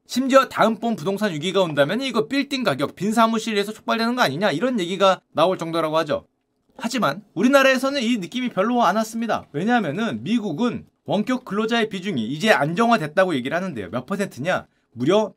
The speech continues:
이십오 퍼센트입니다. 땅이 넓어서 그런가?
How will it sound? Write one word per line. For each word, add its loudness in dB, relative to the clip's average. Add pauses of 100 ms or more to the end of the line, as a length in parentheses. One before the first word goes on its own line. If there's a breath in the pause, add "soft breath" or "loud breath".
(120)
이십오 -4
퍼센트입니다. -14 (880 loud breath)
땅이 0
넓어서 4
그런가? -6